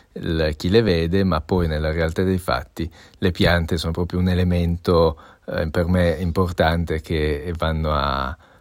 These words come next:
eh, screditare, a svalutare il progetto, proprio perché alla fine o non vengono messe o se sono messe sono appunto lì striminzite, piccole, insignificanti, sperando che crescano, ovvio,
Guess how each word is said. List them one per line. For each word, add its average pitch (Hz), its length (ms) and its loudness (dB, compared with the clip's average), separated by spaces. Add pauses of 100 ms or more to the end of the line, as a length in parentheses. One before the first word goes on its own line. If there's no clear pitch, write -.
(100)
eh, 104 140 -4
screditare, 92 680 2
a 78 40 -2
svalutare 82 880 0 (220)
il 85 120 -4
progetto, 80 460 -4
proprio 87 280 -2
perché 87 480 -2 (720)
alla 90 200 0
fine 85 300 -2
o 117 120 4
non 95 180 2
vengono 95 340 2
messe 80 400 0
o 85 140 2
se 85 180 -2
sono 87 200 0
messe 78 420 -2 (280)
sono 82 300 -2
appunto 76 680 -2
lì 85 260 -4
striminzite, 76 920 -6 (420)
piccole, 78 640 -2
insignificanti, 78 960 -6 (160)
sperando 104 560 6
che 107 140 2
crescano, 92 540 2
ovvio, 87 260 0